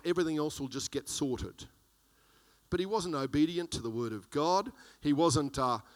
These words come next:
um, loving people properly. He was just taking advantage of people. He thought he was more spiritual than everyone else, and his life was a mess. And I went to the pastor one day and says,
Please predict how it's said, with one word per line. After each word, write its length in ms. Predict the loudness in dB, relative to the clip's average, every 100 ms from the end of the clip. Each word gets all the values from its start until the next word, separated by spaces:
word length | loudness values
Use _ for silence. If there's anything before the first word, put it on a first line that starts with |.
| -4
um, 340 | 0 0 -2 -6
loving 460 | 0 2 6 4 4
people 400 | 0 0 2 2
properly. 580 | 4 2 4 2 2 0 -14 -6
He 120 | -2
was 180 | 0 -2
just 300 | -4 -4 -4 _ 0
taking 340 | 0 0 -6
advantage 460 | -4 -2 0 0 0
of 80 |
people. 240 | 0 0 0
He 40 |
thought 260 | -2 0 2
he 60 |
was 140 | 0 -2
more 160 | -4
spiritual 540 | -2 4 6 6 4 -2
than 40 |
everyone 300 | 0 -2 -2
else, 360 | 0 0 -2 -4
and 120 | -6
his 160 | -4 -2
life 320 | 0 -2 -2
was 140 | -2
a 40 | -4
mess. 680 | -6 -6 -6 -8 -10 -12 -18 -20 -20 -4
And 80 | 0
I 60 |
went 160 | 0 -2
to 40 |
the 80 | -6
pastor 380 | 0 2 2 -2
one 100 | -2
day 60 |
and 100 | -2
says, 220 | -2 -4